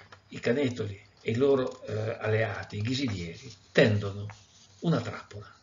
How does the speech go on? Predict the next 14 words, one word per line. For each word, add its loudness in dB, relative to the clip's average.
terribile -4
ad -6
Annibale. -16
Approfittando, 4
e 2
naturalmente 6
dietro 4
tutto -2
questo 4
ci 6
sono 8
ancora 6
i -2
Visconti 4